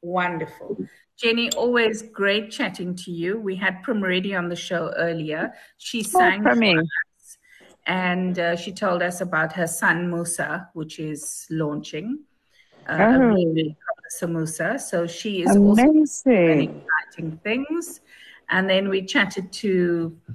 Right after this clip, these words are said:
Speaker 1: Koliswe, who is got a company called, um,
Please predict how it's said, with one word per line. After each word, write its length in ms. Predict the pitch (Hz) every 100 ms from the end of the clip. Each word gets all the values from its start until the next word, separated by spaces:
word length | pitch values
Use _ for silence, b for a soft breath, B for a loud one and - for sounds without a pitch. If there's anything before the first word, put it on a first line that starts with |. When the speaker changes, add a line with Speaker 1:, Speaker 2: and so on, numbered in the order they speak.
| B B B
Speaker 1:
Koliswe, 840 | - 185 220 240 - 170 170 214 240 _ _ _ _ -
who 260 | 185 180
is 600 | - 175 170 165 160 160
got 200 | - 165 165
a 40 |
company 540 | 165 190 185 196 185
called, 560 | 185 - 170 165 165 -
um, 520 | - 151 151 156 156